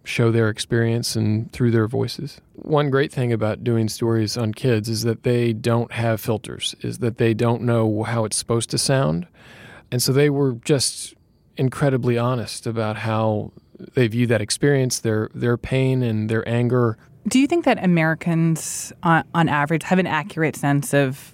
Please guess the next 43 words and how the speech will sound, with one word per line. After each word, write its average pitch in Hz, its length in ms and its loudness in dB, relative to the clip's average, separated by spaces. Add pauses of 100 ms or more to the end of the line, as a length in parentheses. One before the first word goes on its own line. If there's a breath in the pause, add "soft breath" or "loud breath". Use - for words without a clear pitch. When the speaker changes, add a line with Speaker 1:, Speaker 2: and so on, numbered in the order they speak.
Speaker 2:
how 151 220 0
much 151 240 2
gun 143 160 4
violence 131 440 2
happens 147 380 -4
to 143 80 -6
children 147 300 -2
in 147 80 -2
this 151 140 -2
country? 208 340 -4 (160)
Speaker 1:
They 143 80 0
have 123 100 2
no 123 120 4
idea. 110 260 -2 (440)
I 139 60 -2
think 120 220 -2
Americans 123 680 0 (140)
have 120 240 -2
no 117 240 4
idea, 107 440 -2 (140)
uh, 107 240 -2
how 120 160 0
much 113 220 -2
gun 110 160 0
violence 107 460 -2
occurs 113 500 0
and 113 120 -2
how 120 120 0
much 113 220 0
it 110 60 0
affects 107 360 -6
kids. 110 400 -2
I 113 80 0
mean, 127 180 -2
what, 143 200 2 (320 loud breath)
what 160 160 2
they're 175 180 4
aware 135 320 4
of 120 100 -2
are 120 80 -2
the 110 80 -4
school 117 240 -6
shootings, 101 540 -10